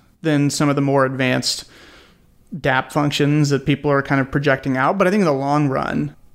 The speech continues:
I think crypto networks can replace a lot of internet networks. I think the benefits of, the benefits of the tech, I think I'm very optimistic on. And so,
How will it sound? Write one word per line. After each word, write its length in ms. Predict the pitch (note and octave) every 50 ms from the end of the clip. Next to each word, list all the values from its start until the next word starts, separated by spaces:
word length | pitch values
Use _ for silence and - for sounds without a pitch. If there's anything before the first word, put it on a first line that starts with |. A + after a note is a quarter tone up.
| - E3
I 60 | D3+
think 200 | C#3+ C3+ C3+ C3+ - - -
crypto 280 | - - E3+ D#3+ D#3 D3
networks 440 | C#3 C#3 - D#3+ D3+ C3+ C3+ C3+ -
can 160 | - D#3 D3
replace 340 | C#3 B2+ - D3+ C#3+ C#3 -
a 40 | C#3
lot 140 | B2+ C3
of 60 | C3 C#3
internet 260 | C#3 C#3 C3 C3 -
networks. 640 | - - - A#2+ A#2+ B2+ - - - - - - - - - - - - - - - -
I 100 | F3+ D3+
think 160 | D3 C#3+ C3+
the 100 | C#3 C3
benefits 840 | C#3+ C3+ C3 - _ - D3+ D3 C#3+ C#3 C#3 C#3+ C#3 C3+ - -
of, 460 | C#3+ C3 B2+ B2+ B2+ B2+ C3+ - - - -
the 240 | G#3+ D3+ - - D#3+
benefits 400 | D3+ D#3+ D3+ D3+ D3 C#3+ - -
of 100 | C#3 C3+
the 60 | D3
tech, 360 | - - - C#3 C#3+ - - - - - -
I 140 | - - C#3+
think 240 | C#3 - C3+ C3 C3+
I'm 80 | C3+ C3+
very 200 | C3+ B2+ C3 C3
optimistic 520 | C3 - - C#3 C#3+ C#3+ - - C#3+ -
on. 200 | - G#2+ A#2 B2
And 140 | B2+ C#3+ -
so, 260 | - C#3 C#3 C#3+ -